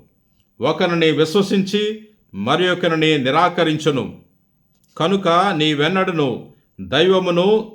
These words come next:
ద్రవ్యమును సేవింపజాలవు." మత్తయి సువార్త ఆరు అధ్యాయము ఇరవై నాలుగు వచనము. ఈనాటి సువార్తలో యేసు ప్రభు పలికిన రెండో వచనాన్ని ధ్యానం చేసుకుందాం.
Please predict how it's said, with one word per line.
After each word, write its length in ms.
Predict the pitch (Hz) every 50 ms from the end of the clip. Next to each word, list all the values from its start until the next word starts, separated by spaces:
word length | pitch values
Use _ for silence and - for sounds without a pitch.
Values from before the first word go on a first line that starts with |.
| - 98
ద్రవ్యమును 880 | 95 - 135 156 165 165 180 180 170 170 160 160 156 156 160 156 160 - - - -
సేవింపజాలవు." 1120 | - 151 160 165 165 151 156 151 127 131 135 135 135 135 131 139 135 110 - - - - _ _ _ _ _ _ _ _ _ _ _ -
మత్తయి 380 | 104 113 131 131 - 175 170
సువార్త 760 | 170 - 180 170 170 170 165 165 - - 180 185 196 202 196 - - -
ఆరు 240 | 120 147 151 185 175
అధ్యాయము 880 | 170 170 156 139 131 156 156 151 151 151 151 156 165 190 190 - - -
ఇరవై 260 | 123 135 147 151 156
నాలుగు 340 | 156 147 143 143 143 135 139
వచనము. 560 | 131 127 - - 135 127 117 107 98 92 - - _ _ _ _ _ _ _ _ _ -
ఈనాటి 500 | 117 139 160 165 165 170 175 170 170 151
సువార్తలో 960 | - - - 175 208 226 220 220 - 202 160 143 143 160 202 220 214 - - - _ _ -
యేసు 320 | 107 147 202 226 220 - 226
ప్రభు 380 | 208 208 196 196 185 175 170
పలికిన 540 | 175 170 165 165 165 - 160 156 156 156 156
రెండో 320 | 143 143 165 196 208 220
వచనాన్ని 600 | 202 180 170 170 - 165 151 147 143 143 160 196
ధ్యానం 400 | 208 175 147 139 139 143 143 135 139 143
చేసుకుందాం. 600 | 139 131 - - 143 135 131 123 113 95 87